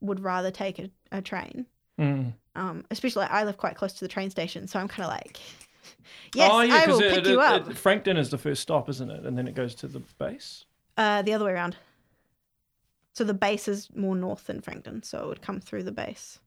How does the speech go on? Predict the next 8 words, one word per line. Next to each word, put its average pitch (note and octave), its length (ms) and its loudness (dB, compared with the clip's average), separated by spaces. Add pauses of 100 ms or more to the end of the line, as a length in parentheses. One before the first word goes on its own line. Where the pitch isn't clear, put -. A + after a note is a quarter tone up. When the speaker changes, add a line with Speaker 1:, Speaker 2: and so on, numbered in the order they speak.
(840)
Speaker 1:
into A#3+ 160 -16
Frankton. - 420 -16 (920)
Speaker 2:
Oh, D3 280 8
right. C3 280 6
Okay. - 380 -2
Yep. - 180 -8 (220)
I B2 60 -4
see. - 240 -6